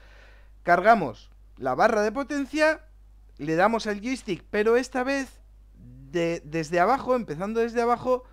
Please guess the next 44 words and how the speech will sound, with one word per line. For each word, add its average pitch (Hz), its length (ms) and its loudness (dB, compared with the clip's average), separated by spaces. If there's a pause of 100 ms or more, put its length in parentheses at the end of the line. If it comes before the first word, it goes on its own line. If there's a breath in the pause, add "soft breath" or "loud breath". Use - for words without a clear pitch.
(380 soft breath)
pasando 175 540 0
por 240 160 -2
la 240 80 -6
izquierda 214 480 -2
y 156 80 -2
hacia 214 240 0
arriba, 240 300 0
o - 60 -2
sea, 160 180 -4
lo 139 140 -4
contrario 160 480 -4
que 180 100 -10
hemos 175 180 -8
estado 180 260 -4
haciendo 208 380 -4
antes, 311 420 -6 (380 soft breath)
la 139 160 -2
señal 170 360 -2
inequívoca 180 600 -4
de 120 120 -6
que 123 120 -10
lo 127 80 -4
vamos 156 260 -4
a 170 60 -2
hacer 160 200 -4
bien, 180 220 -4
ahí 135 160 -4
está. 254 380 -2 (720 soft breath)
Y, 175 1120 -4 (100)
y 160 180 -2
nada, 175 460 0
eh, 135 580 -6
pues 147 140 -8
que 165 100 -8
salga 196 380 2
todo 135 240 -4
bien, 170 320 0
¿no? 262 260 -6
Ahí 180 200 2
está 175 200 -4
el 143 60 -4
golazo. 131 480 -4 (480 soft breath)
Y 151 100 -8
bueno, 170 340 0